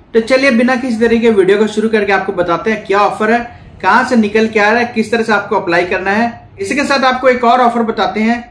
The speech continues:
जहाँ से आपको up to one twenty rupees तक का cashback मिल सकता है।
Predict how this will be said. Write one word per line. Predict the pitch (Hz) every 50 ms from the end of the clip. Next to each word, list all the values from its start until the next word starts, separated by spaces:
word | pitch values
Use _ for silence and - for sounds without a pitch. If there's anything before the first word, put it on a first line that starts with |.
| - _
जहाँ | 170 185 233 254
से | 240 269
आपको | 262 254 - - 254
up | 240 233 -
to | 269 247
one | 226 240 240 233
twenty | 240 240 226 226 240
rupees | 220 226 220 247 226 - -
तक | 214 -
का | - 233
cashback | 226 - 190 170 151 165 196 190 185
मिल | 185 170
सकता | 170 170 - - 170 160
है। | 151 135 123 123 -